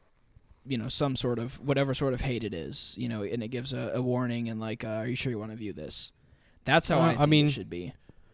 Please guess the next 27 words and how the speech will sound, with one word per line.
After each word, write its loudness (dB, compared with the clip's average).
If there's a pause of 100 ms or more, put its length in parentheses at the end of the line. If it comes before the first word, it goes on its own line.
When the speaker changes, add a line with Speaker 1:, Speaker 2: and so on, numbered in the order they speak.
(320)
Speaker 2:
I 4
would, 6
I 4
would 6
mostly 8
agree 6
with 4
that. 6
I, 2
I 6
think 0
the 4
problem 6
was, 4
like, 2
the 0
example 0
I 2
gave 6
on 4
the 4
Hunter 4
Biden 6
thing. 0
It, -2
it 2
was, 2